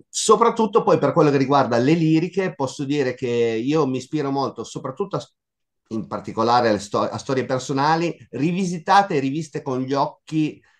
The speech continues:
eh, odierni, ecco, quindi racconto molti, molte storie, molte faccende del passato,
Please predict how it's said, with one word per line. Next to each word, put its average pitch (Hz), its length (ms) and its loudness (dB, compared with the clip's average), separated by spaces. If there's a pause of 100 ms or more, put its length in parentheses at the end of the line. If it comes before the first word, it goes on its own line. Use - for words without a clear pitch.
(160)
eh, 113 80 -8
odierni, 104 1600 -2
ecco, 101 320 -8
quindi 135 480 0
racconto 139 640 -2
molti, 135 1200 -4
molte 139 400 -6
storie, 139 480 -2
molte 127 300 -6
faccende 131 500 -6
del 117 200 -6
passato, 143 800 -2